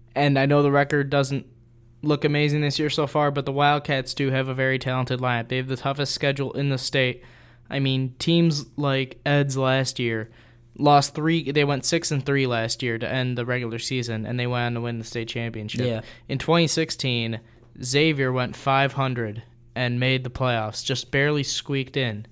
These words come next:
Speaker 1: and they went on to win the state championship.
Speaker 2: Yeah.
Speaker 1: Uh, what those two teams had in common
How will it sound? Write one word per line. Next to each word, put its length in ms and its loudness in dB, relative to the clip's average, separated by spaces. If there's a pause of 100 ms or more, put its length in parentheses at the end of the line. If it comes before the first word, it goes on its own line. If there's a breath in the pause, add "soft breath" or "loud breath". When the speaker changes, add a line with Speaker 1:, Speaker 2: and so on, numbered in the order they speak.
Speaker 1:
and 100 -6
they 60 -2
went 180 0
on 100 -2
to 60 -4
win 180 -4
the 60 -4
state 240 -4
championship. 680 -8 (100)
Speaker 2:
Yeah. 240 -8 (220)
Speaker 1:
Uh, 280 2
what 260 -2
those 220 2
two 120 0
teams 300 -2
had 220 2
in 80 -4
common 480 0